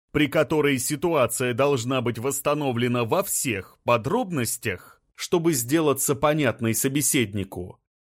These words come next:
наиболее развернута, и поэтому даже то, что опускается при устной речи,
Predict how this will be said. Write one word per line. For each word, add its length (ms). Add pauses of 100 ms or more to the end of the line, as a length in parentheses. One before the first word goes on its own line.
наиболее 720
развернута, 960 (300)
и 100
поэтому 640
даже 400
то, 320
что 240
опускается 840
при 220
устной 480
речи, 580